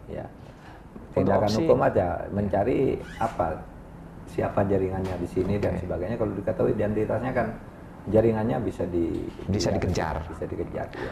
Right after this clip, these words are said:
Speaker 2: Nah, kalau ada opsi dari, eh, <clears throat> resolusi P B B dua ribu empat belas dua ribu tujuh belas
Speaker 1: Hmm.
Speaker 2: dipulangkan, diadili di tanah air itu
Speaker 1: Hmm.
Speaker 2: sempat dibahas juga, Pak?
Speaker 1: Nggak,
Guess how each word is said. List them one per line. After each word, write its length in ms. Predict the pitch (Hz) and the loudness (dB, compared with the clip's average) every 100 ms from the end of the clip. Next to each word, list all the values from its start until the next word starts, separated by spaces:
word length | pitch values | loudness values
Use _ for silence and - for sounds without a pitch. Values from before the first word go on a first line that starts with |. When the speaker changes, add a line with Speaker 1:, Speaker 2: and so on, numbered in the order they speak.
| - 135 | -8 -2
Speaker 2:
Nah, 240 | 127 123 | -2 0
kalau 160 | 123 131 | 0 0
ada 320 | 127 117 113 | 2 2 0
opsi 400 | 110 - 123 113 | -2 -2 0 2
dari, 560 | 98 98 95 90 87 | 0 0 2 2 0
eh, 340 | - 90 87 85 | -2 -4 -2 2
<clears throat> 40 | - | 0
resolusi 360 | 90 104 98 | 0 -2 -2
P 160 | 98 92 | -2 0
B 160 | 90 87 | 0 0
B 160 | 95 87 | -2 -2
dua 160 | 90 87 | -4 -4
ribu 160 | 90 | -6
empat 160 | 87 85 | -8 -8
belas 240 | 82 85 | -8 -6
dua 80 | 92 | -6
ribu 160 | 87 85 | -6 -6
tujuh 240 | 87 90 | -4 -4
belas 320 | 85 90 - | -4 -4 -6
Speaker 1:
Hmm. 80 | 107 | -6
Speaker 2:
dipulangkan, 560 | 104 104 98 98 131 107 | -4 -2 -4 -2 -2 -2
diadili 400 | 104 113 117 104 | 0 0 0 0
di 80 | |
tanah 240 | 104 101 92 92 | -4 -8 -8 -8
air 160 | 143 | -6
itu 160 | 160 180 | -4 -4
Speaker 1:
Hmm. 160 | 175 | -4
Speaker 2:
sempat 320 | - 123 120 113 | -6 -4 -2 -2
dibahas 240 | 107 110 | -4 -6
juga, 160 | - - | -8 -12
Pak? 80 | |
Speaker 1:
Nggak, 80 | - | -16